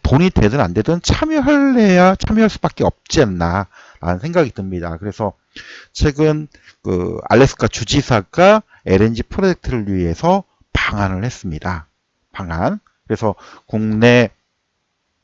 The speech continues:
그 안덕근, 어, 산업부 장관하고 프로젝트 논의를 하는데 아마 트럼프 관세 정책과 함께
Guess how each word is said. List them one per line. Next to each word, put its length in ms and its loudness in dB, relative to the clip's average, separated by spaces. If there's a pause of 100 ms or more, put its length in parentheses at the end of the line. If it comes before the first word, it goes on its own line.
(2000)
그 560 0 (100)
안덕근, 600 0
어, 160 -4
산업부 380 -2
장관하고 960 0
프로젝트 440 -6
논의를 340 -6
하는데 500 -4 (420)
아마 160 -6 (120)
트럼프 640 -2
관세 720 -2
정책과 880 -4
함께 520 0